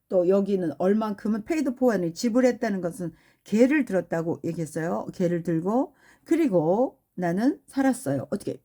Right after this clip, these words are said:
minimal expenses니까 뭐야? 최소 경비. 살았기 때문에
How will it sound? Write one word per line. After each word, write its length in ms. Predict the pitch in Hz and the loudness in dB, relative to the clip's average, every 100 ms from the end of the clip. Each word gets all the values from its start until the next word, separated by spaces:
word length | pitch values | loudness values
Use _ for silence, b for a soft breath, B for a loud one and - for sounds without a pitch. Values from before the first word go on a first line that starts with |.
| - | -4
minimal 640 | 214 233 254 285 311 330 | 2 6 8 8 6 2
expenses니까 1000 | 294 277 - 311 294 277 277 226 185 160 | -2 -6 -6 -2 -2 0 0 0 -8 -6
뭐야? 260 | 160 143 - _ _ _ _ | -4 -4 -6 _ _ _ _
최소 680 | - - 320 311 285 330 320 | -12 -2 0 0 0 0 0
경비. 500 | 269 165 147 139 - - _ _ _ _ _ _ _ _ _ _ _ _ _ _ _ _ _ _ _ _ _ _ _ _ _ _ _ _ _ _ _ _ _ _ _ _ _ _ _ | 0 0 -2 -4 -12 -14 _ _ _ _ _ _ _ _ _ _ _ _ _ _ _ _ _ _ _ _ _ _ _ _ _ _ _ _ _ _ _ _ _ _ _ _ _ _ _
살았기 540 | - 285 285 269 262 | 0 4 4 2 -2
때문에 760 | 233 226 233 254 311 339 359 | -2 2 4 6 6 6 2